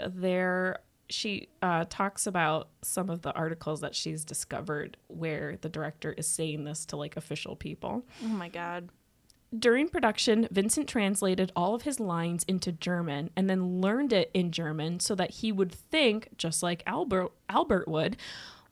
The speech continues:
Speaker 1: uh, in German while translating it in English in his head.
Speaker 2: Wow.
Speaker 1: That's commitment.
Speaker 2: That is commitment. But I have to say, as a German student in high school,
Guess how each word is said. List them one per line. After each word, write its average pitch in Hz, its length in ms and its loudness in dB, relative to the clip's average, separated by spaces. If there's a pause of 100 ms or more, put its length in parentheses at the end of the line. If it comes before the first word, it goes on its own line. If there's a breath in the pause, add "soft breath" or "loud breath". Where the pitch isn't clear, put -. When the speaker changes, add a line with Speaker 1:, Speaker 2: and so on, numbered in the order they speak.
(160)
Speaker 1:
uh, 180 400 6
in 196 180 4
German 247 520 2 (260)
while 196 160 4
translating 196 760 2
it 180 180 0 (120)
in 180 180 -2
English 190 500 -2
in 165 120 -4
his 151 140 -4
head. - 360 -6 (240)
Speaker 2:
Wow. 170 880 -4 (680 soft breath)
Speaker 1:
That's 190 280 2
commitment. 165 680 -2
Speaker 2:
That 196 200 -2
is 196 280 -4
commitment. 185 580 -6
But 214 140 -2
I 226 100 4
have 254 220 -2
to 285 100 -2
say, 190 600 0 (760)
as 233 360 2
a 233 60 -4
German 208 380 -2
student 175 420 -4
in 185 140 -2
high 165 180 -6
school, 254 480 0